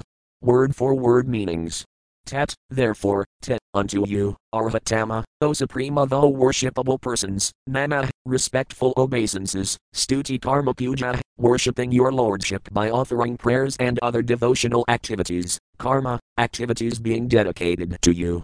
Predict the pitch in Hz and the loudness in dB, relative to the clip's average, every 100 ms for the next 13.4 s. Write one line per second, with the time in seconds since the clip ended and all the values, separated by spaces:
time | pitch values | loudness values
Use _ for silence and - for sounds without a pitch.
0 | _ - - 101 104 123 127 _ - 117 | _ -6 -2 -2 -2 -4 -6 _ -6 -4
1 | 123 - 113 113 113 110 87 87 90 - | -4 -6 -6 -2 0 0 -2 -2 -2 -6
2 | _ - 107 117 123 123 113 117 - - | _ -8 -2 0 0 0 0 -2 -4 -6
3 | 113 117 113 113 117 113 - 107 98 - | -2 0 2 2 0 0 -4 -4 -6 -6
4 | - - - 113 123 113 113 117 - 127 | -8 -6 -2 0 0 0 -4 -6 0 2
5 | 123 117 117 113 98 85 85 - _ - | 2 2 -2 -2 0 0 -2 -8 _ -2
6 | 123 - 120 113 113 - - 113 117 110 | 0 2 2 2 -4 -6 -4 -2 0 -2
7 | 95 85 - - - 87 85 85 85 85 | -2 -2 -6 -10 -8 -2 0 0 -2 -4
8 | 85 _ - 92 95 104 120 104 90 85 | -6 _ -6 -4 -4 -4 -2 0 0 -2
9 | 82 _ _ _ - - 92 - 98 107 | -6 _ _ _ -6 -4 -2 0 0 2
10 | 120 117 110 113 - 104 90 85 - - | 2 2 0 -2 0 0 0 -2 -6 -8
11 | - 107 110 104 92 - - 85 82 82 | -8 -2 0 0 -4 -6 -4 -4 -2 -2
12 | 85 85 80 _ 117 131 123 117 - 113 | -2 -4 -6 _ -4 -2 -2 -6 -6 -2
13 | 113 104 90 | 0 0 -2